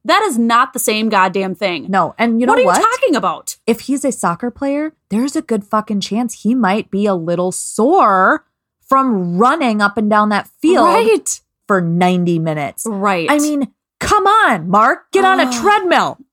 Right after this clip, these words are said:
Speaker 1: Oh, my
Speaker 2: Fi-
Speaker 1: God.
Speaker 2: find your way to a gym and tell us what you feel like after being active all the time.
Speaker 1: And I can see he's getting nervous. Like, when he's talking to the documentary crew, it's
Speaker 2: Yeah.
Speaker 1: almost like, ooh, like, grab my collar. Like, he's, he looks like he's sweating a bit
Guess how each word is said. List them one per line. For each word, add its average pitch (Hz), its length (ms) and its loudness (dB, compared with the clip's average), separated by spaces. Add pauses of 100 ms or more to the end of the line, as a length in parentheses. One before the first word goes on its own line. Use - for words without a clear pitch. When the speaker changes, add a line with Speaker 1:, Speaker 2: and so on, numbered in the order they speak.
(140)
Speaker 1:
Oh, 247 260 4
my 330 120 2
Speaker 2:
Fi- - 40 -2
Speaker 1:
God. 180 220 2
Speaker 2:
find 359 180 2
your 392 80 2
way 392 120 2
to 359 100 2
a 294 40 0
gym 277 400 2
and 220 200 0
tell 339 240 2
us 294 200 0
what 214 280 0
you 330 100 4
feel 370 340 0
like 202 380 2 (160)
after 294 240 0
being 262 280 0
active 240 540 -2 (120)
all 262 260 4
the 254 120 2
time. 311 680 0 (100)
Speaker 1:
And 240 220 0 (100)
I 220 280 2
can 294 200 2
see 190 260 -4
he's 208 300 -6
getting 185 520 -4 (720)
nervous. 180 920 -4
Like, 311 160 -2
when 214 100 0
he's 240 220 0
talking - 420 -2
to 208 60 -2
the 196 80 -2
documentary 170 600 -4
crew, 202 220 0
it's 196 120 0
Speaker 2:
Yeah. - 40 2
Speaker 1:
almost 226 300 0
like, 214 340 0 (260)
ooh, 269 320 2
like, 202 200 2
grab 214 240 2
my 208 160 2
collar. 202 460 2
Like, 196 180 2
he's, 202 260 -6
he 233 200 0
looks 233 400 -2
like 254 160 -2
he's 247 220 -4
sweating 160 500 -6
a 196 80 -6
bit 226 300 -6